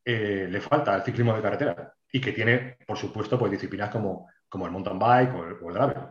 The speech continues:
¿sabes? Entonces, yo creo que Cannondale sí que siempre aporta con sus acciones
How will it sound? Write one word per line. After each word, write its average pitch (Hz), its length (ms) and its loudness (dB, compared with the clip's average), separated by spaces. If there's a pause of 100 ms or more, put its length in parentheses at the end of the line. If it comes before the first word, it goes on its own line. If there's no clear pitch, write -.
¿sabes? 117 260 -4 (360)
Entonces, 113 140 -2
yo 127 60 6
creo 131 140 8
que 131 40 4
Cannondale 135 280 8
sí 135 80 -4
que 131 120 2
siempre 127 280 2
aporta 123 360 0
con 117 100 -2
sus 120 160 -4
acciones 131 500 2